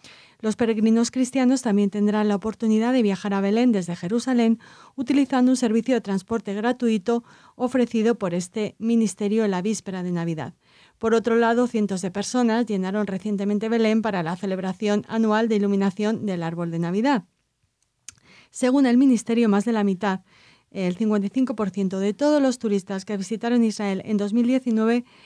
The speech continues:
eran cristianos. Entre ellos hubo católicos en un cuarenta y tres por ciento, el porcentaje de, eh, protestantes fue del treinta y un por ciento y cristianos ortodoxos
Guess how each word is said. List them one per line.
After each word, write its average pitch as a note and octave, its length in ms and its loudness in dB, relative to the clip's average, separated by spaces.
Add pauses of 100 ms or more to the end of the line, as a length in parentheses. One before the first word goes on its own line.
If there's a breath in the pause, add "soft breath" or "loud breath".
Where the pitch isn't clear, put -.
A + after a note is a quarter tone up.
(100)
eran A3+ 260 0
cristianos. F#3 760 -4 (340 soft breath)
Entre G#3+ 300 0
ellos B3+ 260 0
hubo G3 220 0
católicos C#4 720 0
en A3 120 4
un G3+ 360 4
cuarenta G3 320 -4
y G3 40 -8
tres A#3 200 -4
por G3 180 -4
ciento, A#3 420 -2
el C4+ 120 0
porcentaje G3+ 760 -4
de, G3 420 -2
eh, F#3+ 440 -6
protestantes G3 800 -6 (260 soft breath)
fue A#3+ 220 -2
del F#3 160 -2
treinta F#3 280 -6
y G#3 120 -2
un A3 220 0
por A#3+ 200 -6
ciento C#4 500 0
y A#3 120 -12
cristianos B3 500 -2
ortodoxos A3+ 680 -6